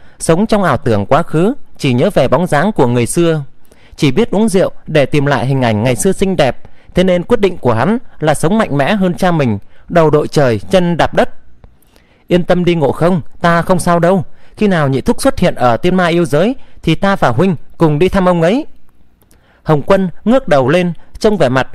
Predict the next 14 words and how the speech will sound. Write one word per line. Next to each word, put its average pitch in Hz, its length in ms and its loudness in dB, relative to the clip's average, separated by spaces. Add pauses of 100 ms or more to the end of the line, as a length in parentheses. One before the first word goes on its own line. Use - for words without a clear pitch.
không 202 220 0
có 202 140 2
gì 196 160 2
buồn 131 200 0
phiền 127 220 0
cả, 98 360 -2 (300)
mỉm 123 180 0
cười 123 340 0
nhìn 123 240 0
Ngộ 123 120 0
Không 170 220 0
nói: 165 280 0 (840)
"Chúng 185 160 -2
ta 170 260 0